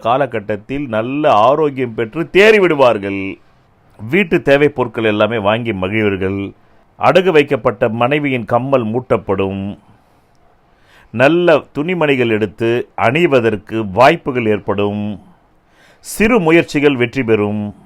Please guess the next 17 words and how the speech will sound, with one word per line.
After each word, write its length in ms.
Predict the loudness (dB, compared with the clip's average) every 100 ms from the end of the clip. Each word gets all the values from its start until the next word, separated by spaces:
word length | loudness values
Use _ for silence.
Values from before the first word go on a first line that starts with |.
| _ _ _ _ _ _ _ _ _ _ _
சிறு 300 | -6 -2 -2 0
பிரயாணங்கள் 560 | 2 4 4 2 0 0
வெற்றி 220 | -2 -2 -2
தரும். 340 | 0 -2 -4 -8 -12 _ _ 0
அதிலும் 380 | 2 2 0 0 0
குறிப்பாக 520 | 0 4 4 6 4 2
ஒன்னு 220 | 0 0 2
மார்ச் 240 | 2 2 0 -2
ரெண்டாயிரத்தி 400 | 4 4 4 0
இருபத்தைந்து 480 | -2 0 -2 -2 -4
முதல் 240 | 2 2 2 -6 _ -2
பதிமூணு 360 | 0 2 0 2 2
ஏப்ரல் 260 | 2 -2 0
ரெண்டாயிரத்தி 320 | 2 2 2
இருபத்தி 280 | 0 2 4 6 4 2 _ -6 -2
ஐந்துக்குள் 580 | 0 0 -2 0 2 2 0 -4 _ _ -8
முயற்சிகள் 600 | -2 -2 -2 -4 -2